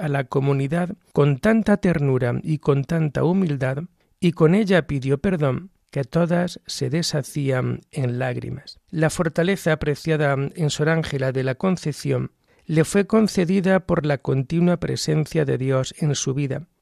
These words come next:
por la interiorización de la pasión de Cristo y por el inmenso amor que ella poseía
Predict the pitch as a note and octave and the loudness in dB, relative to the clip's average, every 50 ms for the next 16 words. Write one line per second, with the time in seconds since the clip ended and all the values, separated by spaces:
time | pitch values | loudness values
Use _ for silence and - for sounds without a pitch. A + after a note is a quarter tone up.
0 | _ - E3+ F3 E3 E3 E3 D#3+ D#3 D#3+ D#3+ D3 - - D#3 D3+ D#3 C#3+ D3 D3 | _ 2 4 4 4 4 4 4 4 4 4 2 2 2 2 2 2 2 0 -2
1 | - D3 D3 C3+ - - F3+ G3 G#3 A3 A#3 - - D#3+ C#3+ D#3 D3 C#3 C3+ - | -4 -4 -6 -6 -2 0 2 2 4 2 0 0 -2 0 0 0 0 0 -2 -2
2 | - C3+ - - - D3+ D3 D3 C#3+ B2+ C#3 B2+ - E3+ F#3 F3+ - - - F3 | -2 -4 -4 -2 0 0 0 2 0 0 -2 -4 -2 -4 -4 -4 -4 -4 -4 -4
3 | E3 F3 - _ _ _ _ _ - F3+ F3 - - E3+ D#3+ D#3 D#3 D3+ D3 D3 | -4 -4 -6 _ _ _ _ _ -2 -2 0 2 4 4 4 4 4 2 2 2
4 | D3+ D#3 E3+ G3 G#3 G#3 - - - D#3 C3+ C3+ C#3 C#3+ D3+ D#3+ D3+ - - C3+ | 4 4 4 4 4 2 2 2 2 2 2 2 2 2 0 -2 -4 -4 -2 0
5 | C#3+ D#3 D#3+ C#3+ D#3 C#3 - - C#3 C3+ - - C3 B2 C3+ E3 G3 G3+ A#3 | 0 0 0 0 -2 -2 -2 -2 -2 -4 -2 -4 -4 -2 -2 0 -2 -2 -4